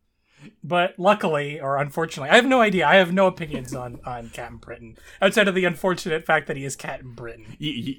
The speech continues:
Speaker 2: you, you
Speaker 1: Um,
Speaker 2: will learn. You will learn.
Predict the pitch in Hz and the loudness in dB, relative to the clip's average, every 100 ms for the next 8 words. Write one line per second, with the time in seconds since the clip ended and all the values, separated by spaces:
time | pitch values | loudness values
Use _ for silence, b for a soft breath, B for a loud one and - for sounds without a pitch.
0 | - 147 220 - 180 208 143 120 107 107 | -10 -4 -4 -2 -2 2 2 0 -2 -4
1 | 101 _ _ 139 113 104 92 92 92 92 | -10 _ _ -8 -6 -6 -8 -10 -14 -16
2 | - | -20